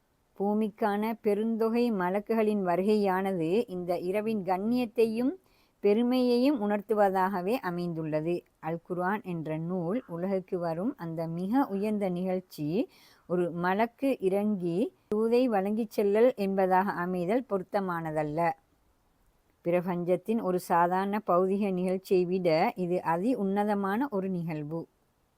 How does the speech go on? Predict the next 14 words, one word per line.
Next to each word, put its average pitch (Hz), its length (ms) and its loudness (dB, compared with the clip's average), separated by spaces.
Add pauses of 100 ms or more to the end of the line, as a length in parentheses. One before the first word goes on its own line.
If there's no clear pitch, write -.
(160)
எனவே 214 400 0
பெருந்தொகை 247 760 4
மலக்குகள் 208 680 0
கூடி 196 600 0
ஒரு 180 300 0
விழா 214 340 2
நிகழ்வதைப் 196 680 2
போல் 165 420 0 (340)
அந்நூல் 196 540 0
சமர்ப்பிக்கப்படும் 202 920 0
நிகழ்வை 208 640 0
துவக்கி 202 420 0
வைத்தலே 196 560 4
பொருத்தமானதாகும். 175 1040 -2